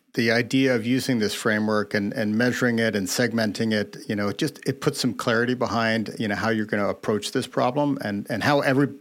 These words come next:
other customer is gonna look at it slightly differently. But then, of, as you said, there are patterns. So let's, let's dive into a bit of the nitty-gritty. Um, you know, I think everybody's curious, how, how did you go about moving the needle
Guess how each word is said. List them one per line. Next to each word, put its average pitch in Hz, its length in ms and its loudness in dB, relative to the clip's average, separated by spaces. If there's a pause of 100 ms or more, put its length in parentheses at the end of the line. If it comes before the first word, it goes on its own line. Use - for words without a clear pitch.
(180)
other 156 200 4
customer 180 420 2
is 104 100 0
gonna 113 200 -2
look 139 240 0
at 113 80 4
it 101 180 -2
slightly 120 420 0
differently. 104 480 -4 (460)
But 107 100 0
then, 127 140 4
of, 123 220 -2
as 120 160 2
you 117 80 0
said, 131 240 0
there 104 200 0
are 104 100 2
patterns. 107 640 -4 (260)
So 139 320 2 (380)
let's, - 540 0 (180)
let's 160 280 0
dive 147 300 4
into 139 240 0
a - 20 4
bit 135 160 0
of 123 100 0
the 120 60 2
nitty-gritty. 117 1080 0
Um, 101 480 -2 (480)
you 127 80 0
know, 113 100 0
I 110 80 0
think 147 320 -2
everybody's 143 400 2
curious, 127 400 2
how, - 460 0
how 180 240 0
did 143 380 -2
you 139 80 2
go 131 200 0
about 113 380 0 (100)
moving 113 600 0
the 104 100 -2
needle 101 600 -2